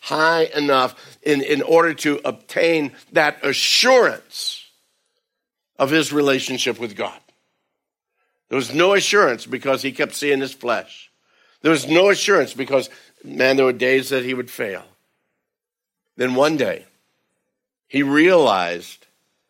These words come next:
that he could never climb high enough to please God. He could never.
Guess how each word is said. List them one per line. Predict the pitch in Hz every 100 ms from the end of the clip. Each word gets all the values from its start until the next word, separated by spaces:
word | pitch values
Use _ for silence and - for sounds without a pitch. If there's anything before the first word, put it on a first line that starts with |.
| _ _ _
that | 170
he | 214
could | 220 175
never | 196 220 202 196
climb | - 113 95
high | 90 107 101
enough | 90 85 73 -
to | 85
please | - 78 -
God. | - - - _ _ _ _ _ _ _ _ _ _ _ _
He | 175
could | 208
never. | 226 226 240 180 110